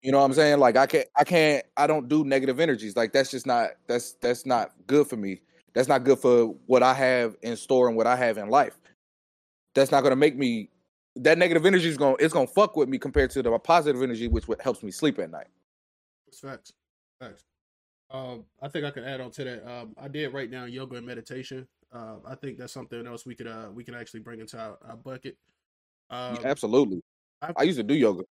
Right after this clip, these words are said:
Speaker 2: Yeah, I used to do it. Uh, actually, I, I didn't do yoga, which I feel like I should try yoga, but, uh,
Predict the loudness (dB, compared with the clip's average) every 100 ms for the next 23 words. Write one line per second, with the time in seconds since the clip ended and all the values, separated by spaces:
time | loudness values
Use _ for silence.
0 | -12 -8 -8 -8 -10 -8 -10 -10 -10 -10
1 | -10 -12 -12 -12 -14 -8 -6 -6 -6 -6
2 | -8 -8 -6 -6 -8 -8 -10 -10 -10 -12
3 | -16 _ _ _ -10 -8 -8 -8 -8 -10
4 | -8 -6 -6 -6 -10 -8 -6 -6 -8 -8
5 | -10 -12 -10 -12 -12 -14